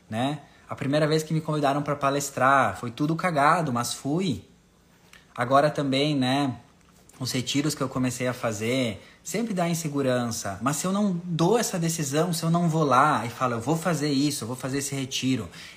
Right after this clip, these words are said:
eu vou fazer essa mentoria, eu vou isso", se eu não tomo essa decisão, eu continuo na mesma. Então, presta atenção nisso, nisso. Toma a decisão com consciência, claro,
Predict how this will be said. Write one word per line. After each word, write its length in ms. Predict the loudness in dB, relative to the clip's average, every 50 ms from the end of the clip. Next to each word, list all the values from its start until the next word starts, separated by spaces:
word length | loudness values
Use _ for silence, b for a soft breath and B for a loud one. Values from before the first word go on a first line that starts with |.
| B B
eu 80 | -6
vou 60 | -6 -4
fazer 840 | -2 -2 -2 -2 0 0 0 0 -2 -4 -8 -16 -20 -20 -20 -16 -12
essa 180 | -8 -4 0 2
mentoria, 800 | 2 2 2 2 0 -2 -2 0 2 2 2 2 0 0 -2
eu 100 | -4 -4
vou 380 | -6 -4 -2 0 0 0 -2 -6 -10 -2
isso", 480 | 0 2 2 2 2 0 -2 -4 -6 -8 B B B B B B B B B
se 140 | B -4 0
eu 60 | 2
não 140 | 2 2 2
tomo 260 | 2 2 4 4 4
essa 180 | 2 0 -2 -2
decisão, 840 | -2 -2 -4 -4 -4 -2 2 2 4 4 4 2 0 0 -2 -4 -8
eu 60 | -10 -10
continuo 440 | -8 -6 -6 -6 -4 -4 -4 -2
na 140 | -2 -2 0
mesma. 600 | 0 0 0 0 -2 -2 -2 -4 -4 -4 -6 -10 -16 -20 -20 _ _ _ _ _ -10
Então, 380 | -8 -2 0 0 0 -2 -4 B B B B B
presta 280 | 0 0 0 0 -2 -6
atenção 440 | -4 -4 -4 -2 -2 0 0 0
nisso, 460 | 2 2 0 0 -2 -6 -8 -10 -12 -14 b b b b b b b b b -4
nisso. 520 | 0 0 0 0 0 -2 -4 -6 -8 -10 -14 -12 -4
Toma 300 | -2 0 2 2 2 2
a 40 | 2
decisão 760 | 0 0 -2 -2 -4 -6 -6 -4 0 2 2 2 2 0 -4 -8 -12 -14 -20 -20 -20 -20 -20 -20 -18 -10
com 120 | -6 -6 -4
consciência, 720 | -4 -4 -4 -4 -4 -4 -4 -2 -2 -2 -2 -2 -6 -8
claro, 520 | -6 -4 -2 0 0 0 0 -2 -2 -4